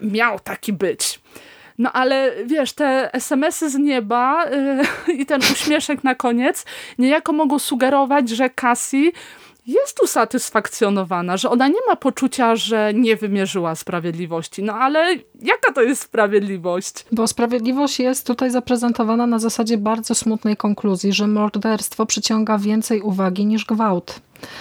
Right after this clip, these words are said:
Speaker 2: Gdyby nie, e,
Speaker 1: No, ale
Speaker 2: śmierć Cassie, to policja by się nie zaangażowała w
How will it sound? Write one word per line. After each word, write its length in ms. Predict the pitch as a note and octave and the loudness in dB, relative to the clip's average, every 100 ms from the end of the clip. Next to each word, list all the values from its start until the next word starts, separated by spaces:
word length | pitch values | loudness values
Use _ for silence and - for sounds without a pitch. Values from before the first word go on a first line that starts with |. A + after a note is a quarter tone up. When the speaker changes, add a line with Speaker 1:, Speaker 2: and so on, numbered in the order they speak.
| - | -2
Speaker 2:
Gdyby 360 | G3+ G#3 G#3+ A#3+ | 0 0 0 0
nie, 220 | A#3 A3+ | 0 0
e, 240 | A3+ A3 A3 A3+ G#3+ G#3 G#3 G3+ G3+ | 0 0 -2 -2 0 0 0 2 2
Speaker 1:
No, 160 | C4 | 4
ale 260 | C4+ C#4 C4+ | 4 4 4
Speaker 2:
śmierć 480 | A3+ B3 C#4 C#4 - | 2 0 0 -2 -2
Cassie, 520 | B3 B3 - A#3+ B3 | 0 0 -2 -8 -8
to 280 | A#3+ A#3 A#3 | -4 -4 -4
policja 520 | A#3+ A3+ A#3 B3+ A#3 | -6 -6 -6 -2 -2
by 160 | G#3 | -2
się 160 | A3 A#3+ | -4 -2
nie 160 | A#3 A3+ | 0 0
zaangażowała 880 | A3+ A3+ A3+ A3 A#3 A#3+ A#3 G#3 | 0 0 0 0 0 2 4 2
w 120 | G3+ | 0